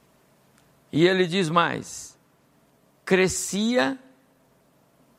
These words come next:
em número." O crescimento natural da igreja é assegurado por aquele que a está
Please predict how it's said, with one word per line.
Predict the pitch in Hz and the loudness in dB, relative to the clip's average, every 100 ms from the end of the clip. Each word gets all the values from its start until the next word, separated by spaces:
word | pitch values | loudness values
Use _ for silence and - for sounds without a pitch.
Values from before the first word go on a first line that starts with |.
| _ _ _ | _ _ _
em | 180 165 | 0 2
número." | 151 131 104 92 - _ _ _ _ _ _ _ _ | 4 2 0 -4 -14 _ _ _ _ _ _ _ _
O | 143 - | -18 -4
crescimento | 196 202 - 190 180 214 220 208 185 | 0 0 -2 -8 -8 -8 -8 -6 -6
natural | 180 208 214 - 190 180 202 214 214 | -4 -2 -4 -4 -4 0 0 0 -2
da | 180 185 | 0 0
igreja | 170 156 175 180 156 165 127 - - | 0 -2 -2 -2 0 -2 -4 -10 -20
é | - 160 | -2 2
assegurado | 170 - - - 175 165 156 170 175 151 | 2 -2 -8 -4 -2 0 0 0 -2 -6
por | 131 160 175 | -2 0 0
aquele | 151 - - 208 240 247 - - - | -2 -6 -4 2 4 2 -8 -16 -20
que | - 175 165 | -18 -6 -4
a | 160 | -2
está | 156 - - 151 156 - | -4 -8 -2 0 0 -6